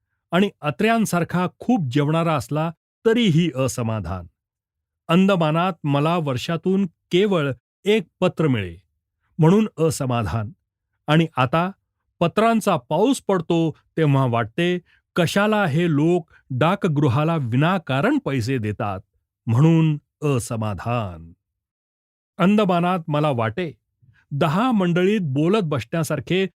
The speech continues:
सुख नाही, एकांतवासासारखे दुःख नाही. तेथे दिवसातून एकदा येणारा भंगी लवकर जाणार याचे दुःख वाटे. पण आता, पण आता तर ही सारखी येणारी माणसे पाहून त्रास होतो,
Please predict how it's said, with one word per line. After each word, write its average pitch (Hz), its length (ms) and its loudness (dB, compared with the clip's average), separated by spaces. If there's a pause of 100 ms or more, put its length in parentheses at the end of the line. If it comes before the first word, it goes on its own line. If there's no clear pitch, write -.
(160)
सुख - 420 -2
नाही, 104 400 -2 (640)
एकांतवासासारखे 160 1300 0
दुःख 131 460 -6
नाही. 107 420 -4 (920)
तेथे 190 320 2
दिवसातून 185 640 0 (120)
एकदा 156 320 -2
येणारा 175 400 0
भंगी 143 540 2
लवकर 139 440 -2
जाणार 127 460 0 (400)
याचे 143 360 2
दुःख 131 360 -4
वाटे. 123 360 -6 (640)
पण 127 120 4
आता, 156 380 0 (1160)
पण 190 120 4
आता 165 400 0 (100)
तर 214 120 2
ही 180 240 2
सारखी 165 520 0
येणारी 180 340 2
माणसे 143 400 -2
पाहून 160 440 0
त्रास 156 500 -2
होतो, 120 360 -8